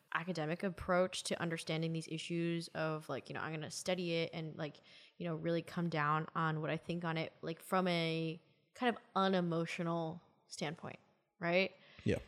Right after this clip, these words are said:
Speaker 1: And, you know, she was kind of saying, like, "Well, look, to, you know, having it be unemotional in the same way as, like, you know, being apolitical is a privilege, like, having it be not an emotional issue for you is also a privilege," which,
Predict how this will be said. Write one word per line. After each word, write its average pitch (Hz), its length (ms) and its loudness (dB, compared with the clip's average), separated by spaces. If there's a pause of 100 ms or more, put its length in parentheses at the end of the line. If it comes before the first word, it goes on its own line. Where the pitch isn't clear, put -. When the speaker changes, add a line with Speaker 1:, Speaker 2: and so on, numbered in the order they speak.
(160)
Speaker 1:
And, 185 500 6
you 185 100 4
know, 180 140 4
she - 680 0
was 247 200 2
kind 214 180 -2
of 202 80 0
saying, 196 180 0
like, 190 180 -2
"Well, 202 160 -4
look, 226 280 2 (640)
to, 214 320 6 (240)
you 233 120 0
know, 185 140 6
having 220 320 6
it 247 140 0
be 226 200 4
unemotional 196 720 4
in 180 120 0
the 180 80 2
same 196 220 2
way 185 220 4
as, 170 120 2
like, 165 200 -2
you 175 40 -2
know, 165 80 0
being 165 300 -2
apolitical 175 640 0
is 196 60 0
a 202 60 -6
privilege, 226 400 0
like, 175 100 0
having 185 300 2
it 175 80 -2
be 175 260 0
not 180 280 8
an 196 100 2
emotional 170 500 0
issue 165 240 -4
for - 140 -6
you 151 240 -2
is 175 80 -6
also 220 320 6
a 175 40 4
privilege," 156 440 -2
which, 165 160 0